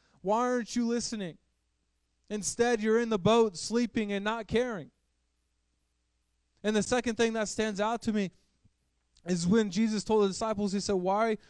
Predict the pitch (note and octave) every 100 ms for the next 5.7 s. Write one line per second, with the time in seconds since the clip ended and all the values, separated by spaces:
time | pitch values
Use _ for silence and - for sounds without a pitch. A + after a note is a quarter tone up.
0 | - G3 G#3 G3 A3 G3+ F#3 A3 G3+ C#3
1 | _ _ _ _ _ _ _ _ G3+ G#3
2 | F3+ - A3+ A3 A3+ G#3 A3 G#3 - G3+
3 | - - - _ _ _ _ _ _ _
4 | _ _ _ _ _ _ _ _ _ -
5 | A3+ G#3 A#3 G#3 A#3+ B3 B3